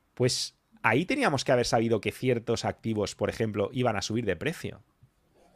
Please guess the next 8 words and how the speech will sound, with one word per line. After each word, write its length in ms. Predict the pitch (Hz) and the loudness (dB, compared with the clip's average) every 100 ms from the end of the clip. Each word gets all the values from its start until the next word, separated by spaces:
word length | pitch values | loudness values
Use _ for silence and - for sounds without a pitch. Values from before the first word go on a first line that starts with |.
| _ _ _ _ _ | _ _ _ _ _
Todo 160 | - 147 | 4 8
lo 80 | 202 | 8
que 80 | |
tenía 340 | 190 175 175 165 | 6 6 6 6
que 160 | 151 | 6
ver 340 | 143 147 151 139 _ _ _ | 6 4 4 -2 _ _ _
con 280 | - 135 127 | 2 2 2
tecnología, 1120 | 135 131 131 127 - - 123 120 117 117 | 0 4 4 4 2 -4 2 4 4 2